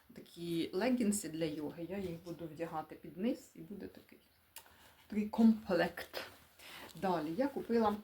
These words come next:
шукала собі чорні легінси. Такі, типу, як для йоги. І собі придбала аж двоє, бо не змогла вибрати. Я спортивні речі часто купую.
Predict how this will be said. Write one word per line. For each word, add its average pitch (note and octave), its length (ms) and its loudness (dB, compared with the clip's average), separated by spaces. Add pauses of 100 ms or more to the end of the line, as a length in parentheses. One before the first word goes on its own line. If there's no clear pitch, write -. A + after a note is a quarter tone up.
(120)
шукала C4 380 2
собі - 260 -4
чорні G#3 640 2 (400)
легінси. E3+ 640 -4 (920)
Такі, F3+ 520 -2
типу, - 280 -2
як D3+ 200 2
для E3+ 140 0
йоги. - 380 -4 (140)
І C#4 200 0 (160)
собі E3+ 400 -8
придбала G3 720 0
аж F#3 200 2
двоє, E3 440 0
бо G#3+ 120 4
не F3+ 160 2
змогла F3 340 -2
вибрати. F3 560 -4 (460)
Я B3 260 2
спортивні F3+ 600 -2
речі B3 380 0
часто - 480 -2
купую. A3+ 600 2